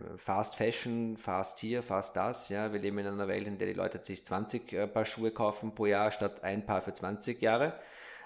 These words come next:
Ähm, das ist jetzt sehr plakativ gesagt, aber es gab auch andere Welten schon. Ähm,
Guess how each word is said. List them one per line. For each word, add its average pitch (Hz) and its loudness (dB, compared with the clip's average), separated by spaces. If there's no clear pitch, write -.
Ähm, 110 8
das 110 0
ist 117 2
jetzt 120 2
sehr 117 6
plakativ 110 2
gesagt, - 2
aber 120 2
es 80 -10
gab 120 10
auch - 6
andere 107 4
Welten 90 -2
schon. - -10
Ähm, 104 6